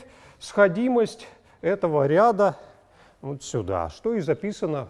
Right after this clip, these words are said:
в равенстве Парсеваля, так? Вот. С другой стороны, если у меня выполнено равенство Парсеваля, то это означает, что правая часть, вот эта, стремится к нулю с ростом n. Ну, тогда это означает, что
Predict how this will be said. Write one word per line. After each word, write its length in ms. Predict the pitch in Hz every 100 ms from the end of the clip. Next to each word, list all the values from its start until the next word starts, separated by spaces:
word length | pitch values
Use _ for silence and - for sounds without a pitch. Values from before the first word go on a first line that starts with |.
| -
в 120 | 127
равенстве 360 | 143 143 143
Парсеваля, 680 | 143 127 - - 92 82 78
так? 340 | - 190 - - _ _ _ _ _ - _ _ -
Вот. 360 | 143 135 135 -
С 100 | 147
другой 340 | 240 226 208
стороны, 380 | - 185 170 165
если 400 | 156 240 240 214
у 80 | 196
меня 300 | 190 202 214
выполнено 560 | 175 247 175 147 135
равенство 440 | 120 185 196 - 147
Парсеваля, 800 | 135 113 - 104 80 82 139 202 - _ _ _ -
то 340 | 180 170 175 - - - - -
это 280 | - 220 190
означает, 600 | 143 120 117 - 170 226
что 180 | - 170
правая 440 | - 180 233 139 107
часть, 500 | - 139 208 - - _
вот 180 | - -
эта, 300 | 214 226 226 - _
стремится 580 | - 165 160 226 175 -
к 60 |
нулю 300 | 147 135 254
с 120 | 269 160
ростом 480 | 160 196 - 151
n. 260 | 98 82 82 - _ _ _ _ _ -
Ну, 100 | 151
тогда 240 | 151 160
это 160 | 160 156
означает, 640 | 143 160 156 240 277 240
что 320 | - 160 151